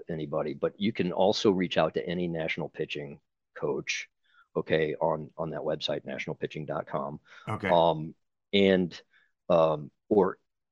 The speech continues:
Speaker 1: I, I would say you can email me too, but I'm a little bit slower because I, my day job also has a ton of email.
Speaker 2: Yeah.
Speaker 1: So, so texting and, and calling is just saying, you know, a simple question. I'm also on, on Twitter.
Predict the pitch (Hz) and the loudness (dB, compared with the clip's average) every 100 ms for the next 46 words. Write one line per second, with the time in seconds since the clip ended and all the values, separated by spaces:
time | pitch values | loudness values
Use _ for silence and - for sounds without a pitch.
0 | - 104 113 120 - 127 113 98 117 117 | 2 6 6 6 6 6 4 2 4 6
1 | 110 101 95 - 117 98 85 92 92 98 | 4 4 0 2 2 2 2 2 0 0
2 | 104 - 98 104 95 87 85 82 80 82 | -2 0 2 4 2 0 -2 -2 -2 -4
3 | 80 87 85 87 85 85 87 - 80 85 | 0 0 4 4 4 2 0 0 2 2
4 | 87 85 82 - - - 90 87 95 101 | 2 0 -6 -14 -6 -2 -2 0 2 4
5 | 107 107 - 107 101 104 101 90 - 107 | 4 2 -2 -4 0 2 2 0 2 2
6 | 92 113 110 - 110 95 92 87 85 101 | 4 4 4 2 2 0 -4 -8 -2 4
7 | 95 92 90 - - 87 80 80 98 92 | 4 4 0 -8 -8 -6 -6 -4 -2 0
8 | 85 80 78 87 76 - 101 90 - 90 | -2 -6 -8 -6 -4 -4 -2 -2 4 4
9 | - 101 92 - - _ - 131 123 - | 4 -2 -4 -6 -16 _ 4 6 6 8
10 | 117 107 98 95 87 85 85 - 101 95 | 8 8 6 4 2 -6 -10 2 6 6
11 | 95 | 4